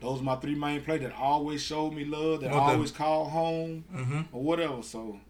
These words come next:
Speaker 1: uh, once we get everything rolling, I wanna have, um, a scholarship recipient from all three counties or whatever.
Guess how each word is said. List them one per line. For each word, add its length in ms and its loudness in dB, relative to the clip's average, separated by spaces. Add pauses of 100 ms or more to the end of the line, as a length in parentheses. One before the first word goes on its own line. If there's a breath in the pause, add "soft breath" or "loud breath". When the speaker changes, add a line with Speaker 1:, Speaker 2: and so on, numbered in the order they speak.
(580 loud breath)
Speaker 1:
uh, 40 -10
once 280 -6
we 80 -8
get 120 0
everything 320 -2
rolling, 260 -4
I 60 -4
wanna 180 -6
have, 220 -2 (260)
um, 320 -12 (300)
a 40 -18
scholarship 440 -4
recipient 360 -8
from 160 -8
all 380 -2 (240)
three 160 -4
counties 500 -8
or 40 -14
whatever. 240 -14